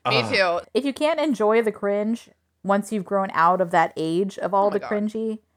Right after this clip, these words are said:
Speaker 3: then, like, what's the point?
Speaker 1: Exactly.
Speaker 2: Right.
Speaker 1: Exactly.
Speaker 3: Yeah.
Speaker 1: Listeners, this is the episode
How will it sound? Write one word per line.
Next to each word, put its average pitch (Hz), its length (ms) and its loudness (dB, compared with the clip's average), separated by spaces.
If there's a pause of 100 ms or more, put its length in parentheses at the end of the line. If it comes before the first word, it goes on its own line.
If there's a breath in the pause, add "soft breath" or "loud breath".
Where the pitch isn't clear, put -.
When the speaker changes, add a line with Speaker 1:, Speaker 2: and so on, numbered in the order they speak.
(280)
Speaker 3:
then, 190 240 2
like, 180 200 -2
what's 190 240 2
the 185 80 -6
point? - 360 -10 (320)
Speaker 1:
Exactly. 170 640 -6
Speaker 2:
Right. 113 340 2
Speaker 1:
Exactly. 120 340 -4
Speaker 3:
Yeah. - 180 -8 (560)
Speaker 1:
Listeners, 294 800 -2
this 247 380 -2
is 233 300 -2
the - 320 -14
episode 339 920 0